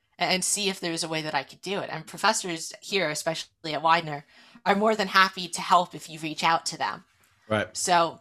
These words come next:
Speaker 1: you know, I got involved in it, and I figured at the time, "Ah, well, you know, it's summer research. It'll give me something to do, and I'll be able to decide if I actually wanna be a chemistry major."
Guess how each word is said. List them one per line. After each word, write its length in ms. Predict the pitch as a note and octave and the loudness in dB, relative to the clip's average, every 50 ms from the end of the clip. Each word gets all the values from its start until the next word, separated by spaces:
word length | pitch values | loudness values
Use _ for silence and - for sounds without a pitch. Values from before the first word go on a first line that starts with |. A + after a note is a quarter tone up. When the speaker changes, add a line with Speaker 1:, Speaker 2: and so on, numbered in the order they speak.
| _ | _
Speaker 1:
you 140 | - F#3+ G3 | -6 -4 0
know, 240 | F3+ E3+ D#3+ F3+ F#3 | 0 2 2 2 2
I 100 | F#3+ G3 | 2 4
got 140 | G3 G#3+ G#3+ | 6 6 6
involved 360 | A3 G#3 G#3 A3 A#3 A#3 A#3 | 6 6 8 8 8 6 4
in 80 | G#3 G3+ | 0 -2
it, 40 | F#3+ | -2
and 140 | F#3 F#3+ F#3+ | 0 0 -2
I 80 | F3+ | -4
figured 420 | F3 - - G3 F3+ F#3+ F#3+ F#3 - | -4 -2 -4 -4 0 0 -2 0 0
at 200 | E3+ F#3 - - | 0 0 -2 -4
the 40 | |
time, 460 | - - - A3 A3 G#3+ G3 G3 G3+ G#3 - _ - _ _ _ - _ - | -10 -6 -2 0 2 2 0 -2 -4 -10 -16 _ -20 _ _ _ -10 _ 2
"Ah, 240 | C#4 C4+ A3+ - G#3+ | 4 4 4 4 2
well, 300 | A3 A#3 A#3 A#3 A3 A3+ | 4 6 6 6 4 0
you 80 | G#3+ A#3 | -4 0
know, 240 | A3 G#3+ G#3+ A3+ A#3 | 2 4 4 4 4
it's 180 | A3+ A3+ A#3 | 2 0 -2
summer 220 | - B3+ A#3+ A#3+ A#3+ | -2 0 0 0 -2
research. 400 | B3+ C4 C4 - D#3+ - - - | -4 -6 -6 -8 -8 -8 -6 -6
It'll 140 | E3 E3+ E3 | -6 -4 -4
give 160 | F#3 F3+ F#3 | -4 -4 -4
me 100 | G3 G3 | -4 -2
something 400 | - G3+ F3 F3 - F#3 F#3 G3 | 0 0 0 0 -2 -6 -8 -6
to 140 | - G#3+ F#3+ | -8 -8 -6
do, 400 | E3+ C#3+ C3+ C#3 D3 F3+ F#3+ - _ _ _ _ _ _ - | -4 -4 -4 -4 -4 -6 -8 -10 _ _ _ _ _ _ -4
and 240 | E3+ E3 F3+ G3 - | 0 0 2 2 2
I'll 140 | F3 F#3 | 0 0
be 80 | F3 F#3 | 0 -2
able 120 | F#3+ G3 | -4 -4
to 140 | G3 G3 G3+ | -2 -4 -6
decide 440 | F#3+ F#3+ - - E3 D#3+ F3 F3+ F3 | -4 -2 2 4 6 6 6 4 2
if 100 | - - | 2 4
I 60 | E3+ | 6
actually 360 | E3 E3 F3 - - F#3+ F3 | 6 6 4 2 -2 -6 -6
wanna 280 | E3 D#3 E3 E3 D#3+ D#3+ | -2 -2 -2 -2 -2 -6
be 160 | D#3+ E3 E3+ | -6 -8 -8
a 40 | F3 | -4
chemistry 440 | - A3 A3+ A3 G3+ - - - - | -2 -2 -2 0 -2 -4 -6 -8 -10
major." 400 | D3+ - - - - - - | -10 -12 -12 -12 -16 -16 -18